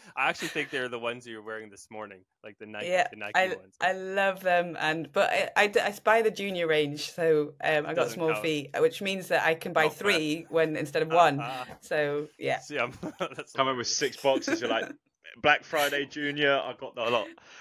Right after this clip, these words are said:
Speaker 3: Um,
Speaker 1: Basically, when my
Speaker 2: It's one,
Speaker 1: son's
Speaker 2: it's
Speaker 1: finally
Speaker 2: one
Speaker 1: my
Speaker 2: pair.
Speaker 1: size f-, feet, <laughs> he's on, he's on point. <laughs>
Speaker 3: <laughs> Yeah. Um, sum up being an athlete in a sentence or a word.
Speaker 1: <sighs>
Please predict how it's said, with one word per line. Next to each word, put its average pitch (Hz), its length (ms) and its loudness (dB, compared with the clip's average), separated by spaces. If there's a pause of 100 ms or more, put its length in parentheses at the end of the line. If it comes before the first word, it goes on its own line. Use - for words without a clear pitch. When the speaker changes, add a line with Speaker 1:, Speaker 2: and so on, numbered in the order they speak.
(200)
Speaker 3:
Um, 120 240 4
Speaker 1:
Basically, 233 760 4
when 214 220 2
my 233 100 8
Speaker 2:
It's 240 100 2
one, - 100 2
Speaker 1:
son's 269 160 8
Speaker 2:
it's - 60 -2
Speaker 1:
finally 208 280 6
Speaker 2:
one 196 80 -2
Speaker 1:
my 185 140 6
Speaker 2:
pair. 190 100 0
Speaker 1:
size 185 260 2 (100)
f-, - 180 -10
feet, 226 460 -2
<laughs> - 560 -2
he's 202 200 -2
on, 175 200 0
he's 202 160 -4
on 180 140 -2
point. 185 360 -4
<laughs> 339 200 -2
Speaker 3:
<laughs> 147 680 -6
Yeah. 165 300 -6 (880)
Um, 123 380 -4 (500)
sum 156 300 -6
up 180 120 -4
being 151 220 -4
an 143 80 -2
athlete 143 340 0
in 123 120 -6
a 117 60 -10
sentence 131 580 -6
or 117 100 0
a 104 60 0
word. 107 340 -2 (2250)
Speaker 1:
<sighs> - 60 -20